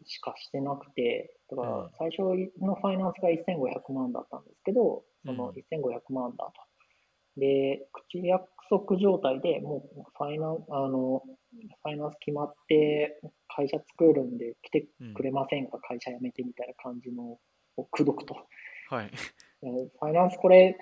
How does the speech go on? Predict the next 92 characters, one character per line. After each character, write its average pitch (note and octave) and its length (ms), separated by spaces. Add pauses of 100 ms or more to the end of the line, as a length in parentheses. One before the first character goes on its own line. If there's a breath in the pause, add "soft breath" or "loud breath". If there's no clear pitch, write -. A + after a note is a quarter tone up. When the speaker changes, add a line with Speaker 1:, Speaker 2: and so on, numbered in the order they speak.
Speaker 1:
ペ F#3+ 80
テ G3+ 120
た D#3 120
ら C3 80
ど C3+ 140
う C#3+ 60
し - 180
て C#3 80
な A#2+ 80
ん A#2 120
だ A#2 80
み A#2 120
た A#2+ 80
い A#2+ 60
な A#2 60
感 C3 140
じ B2+ 80
な G3 60
ん - 40
で - 60
す - 80
け - 160
ど、 B3 60
Speaker 2:
<laughs> E3 1000
へ - 20
ー。 A#2+ 300 (280)
そ - 140
れ A3 40
結 B3 120
構 D3+ 60
二 - 260
つ - 100
返 F#3 220
事 A2+ 120
で G2 240 (600)
オ C3 100
ー - 40
ケ G#2+ 120
ー - 20
し - 80
て G#2 80
く - 80
れ G2 60
た G2 80
ん F2 40
で D2+ 80
す - 60
か？ - 120 (720)
Speaker 1:
あ、 D3+ 60
い D#3+ 60
や F3 60
い - 20
や E3+ 300
い - 40
や、 C#3 60
で E3 120
も、 C#3+ 300
ま C#3 140
あ、 C3 60
口 - 120
説 C#3 200
き D3+ 60
に C3 100
行 A#2 80
っ - 40
て、 A#2+ 460
そ D#3+ 100
う C3 60
で A#2+ 100
す D3 60
ね、 D#3+ 100
お C3 100
二 C3 220
人、 B2 460
な C#3 80
ん - 20
か、 - 260
ま E3+ 100
あ、 - 100
な-、 E3+ 220
悩 E3+ 280
ん D3+ 140
で B2 100
は - 180 (160)
い - 60
た B2+ 140
け - 100
れ C3+ 140
ど - 80
も、 - 240
で D#3 40
も、 - 240